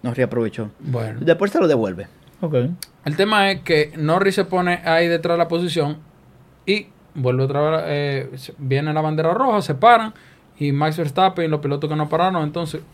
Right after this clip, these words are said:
Speaker 2: eh,
Speaker 1: Aprovechan.
Speaker 2: tuvieron la ventaja de que pudieron cambiar neumático a la bandera roja, que eso es algo que siempre se ha criticado. Pero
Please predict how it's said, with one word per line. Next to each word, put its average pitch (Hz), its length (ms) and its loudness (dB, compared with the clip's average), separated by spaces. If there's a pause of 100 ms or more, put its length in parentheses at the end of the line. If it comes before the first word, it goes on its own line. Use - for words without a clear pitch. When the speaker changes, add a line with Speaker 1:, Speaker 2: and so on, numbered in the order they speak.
Speaker 2:
eh, 131 100 0
Speaker 1:
Aprovechan. 135 300 2
Speaker 2:
tuvieron 143 280 2
la 151 80 4
ventaja 175 460 0 (460)
de 151 160 -2
que 135 100 0
pudieron 139 320 2
cambiar 151 300 0
neumático 156 420 -2
a 143 40 0
la 143 80 0
bandera 143 280 0
roja, 127 220 0
que 165 140 0
eso 202 180 0
es 196 40 6
algo 190 160 0
que 156 100 -4
siempre 165 340 0
se 160 100 0
ha 139 40 -2
criticado. 143 520 -6 (380)
Pero 202 320 2